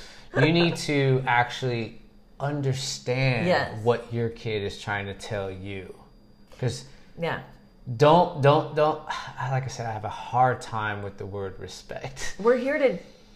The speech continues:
Speaker 2: like, uh, what's her name? Um, what's that parenting lady? I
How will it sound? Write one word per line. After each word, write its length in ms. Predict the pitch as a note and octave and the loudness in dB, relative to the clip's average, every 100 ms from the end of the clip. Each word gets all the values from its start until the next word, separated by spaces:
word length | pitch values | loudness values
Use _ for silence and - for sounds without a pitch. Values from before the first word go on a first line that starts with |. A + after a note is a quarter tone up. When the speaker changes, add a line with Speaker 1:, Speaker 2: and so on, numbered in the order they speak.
| - | -2
Speaker 2:
like, 260 | G#3 G#3 G3 | 0 2 0
uh, 140 | F#3+ | -2
what's 240 | G#3+ A#3 | -2 -6
her 100 | A3+ | -8
name? 360 | G3 F3 D3+ D3 | -4 -4 -4 -6
Um, 300 | C3 C#3+ - | -8 -8 -8
what's 200 | G#3+ A#3 | -10 -10
that 160 | A#3+ - | -12 -12
parenting 760 | - G#3 F#3+ F3+ E3 D3+ - - - - - _ - - - | -14 -12 -10 -8 -10 -10 -14 -16 -20 -20 -20 _ -20 -18 -4
lady? 560 | E3+ D#3 D#3 D3 E3+ - - - - - | -2 -2 -4 -8 -12 -18 -20 -20 -20 -20
I 100 | - | -18